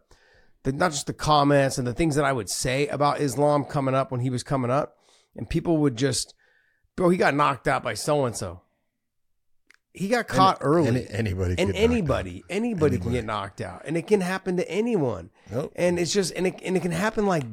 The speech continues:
Speaker 1: it just
Speaker 2: Hold
Speaker 1: happens
Speaker 2: on.
Speaker 1: like that too.
Speaker 2: It's as, as simple as it gets, and this is what you try to tell people. All right, name me, name me your favorite fighter. Who's the best fighter in the world?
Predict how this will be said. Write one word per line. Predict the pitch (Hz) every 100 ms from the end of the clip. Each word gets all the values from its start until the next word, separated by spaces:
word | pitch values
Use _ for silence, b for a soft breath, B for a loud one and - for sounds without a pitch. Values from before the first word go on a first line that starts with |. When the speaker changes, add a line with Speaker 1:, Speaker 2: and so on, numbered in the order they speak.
| -
Speaker 1:
it | 175
just | 143 -
Speaker 2:
Hold | 180 175
Speaker 1:
happens |
Speaker 2:
on. | 185
Speaker 1:
like | 143 113
that | 185 208 -
too. | - 226
Speaker 2:
It's | -
as, | 160 -
as | 156 151
simple | 196 196 196
as | 175 151
it | 135
gets, | 113
and | 135
this | 160
is | -
what | 160 -
you |
try | 127 135
to |
tell | 107 113
people. | 95 82 78 - _ b b b b -
All | 135
right, | 120
name | 139 185
me, | 185 131
name | 127 156 175
me |
your | 160 131
favorite | 143 135
fighter. | 113 107
Who's | 104 143
the | 139
best | 127 -
fighter | 123 110
in | 101
the |
world? | 92 71